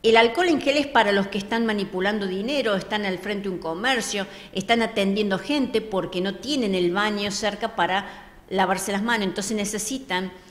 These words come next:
desinfectarse con alcohol en gel. Puede ser también con alcohol solo, ¿m? Pero lo más importante es la manipulación de no llevarse con la mano, eh,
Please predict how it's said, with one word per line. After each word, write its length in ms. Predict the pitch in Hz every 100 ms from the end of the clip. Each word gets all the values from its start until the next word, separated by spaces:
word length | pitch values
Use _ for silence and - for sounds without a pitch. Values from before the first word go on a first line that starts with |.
| - -
desinfectarse 1120 | - 202 277 311 262 240 190 - 254 240 214 185
con 160 | 170
alcohol 320 | 165 160 170
en 120 | 165 160
gel. 300 | 156 147 143 - - - -
Puede 220 | 226 220
ser 260 | 214 240 233
también 280 | 202 220
con 180 | 226 196
alcohol 320 | 180 175 196
solo, 400 | 196 240 262 - 180 - -
¿m? 260 | - 233 269 - - -
Pero 160 | 220 220
lo 100 | 220
más 120 | 262
importante 800 | 302 269 220 208 226 247 254 -
es 100 | 233
la 160 | 226 214
manipulación 920 | 202 202 196 190 175 175 202 185 196 - - -
de 100 | 202
no 80 | 202
llevarse 560 | 196 185 208 208 208
con 160 | 190 180
la 80 | 175
mano, 460 | 185 202 202 202 208 - - -
eh, 720 | 202 185 175 165 147 - -